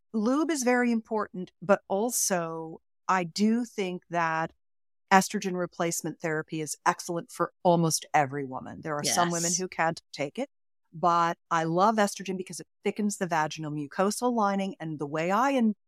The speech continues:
Speaker 1: administer it is I have my doctor put my estrogen in a shea butter cream,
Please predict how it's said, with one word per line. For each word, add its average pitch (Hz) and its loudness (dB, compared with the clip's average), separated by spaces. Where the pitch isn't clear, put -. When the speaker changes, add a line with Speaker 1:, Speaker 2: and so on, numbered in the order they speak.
Speaker 1:
administer 165 -2
it 147 -6
is 147 -6
I 160 0
have 190 0
my 202 0
doctor 147 0
put - -10
my 208 0
estrogen 156 -4
in 208 6
a 202 2
shea 190 2
butter 170 0
cream, 156 -6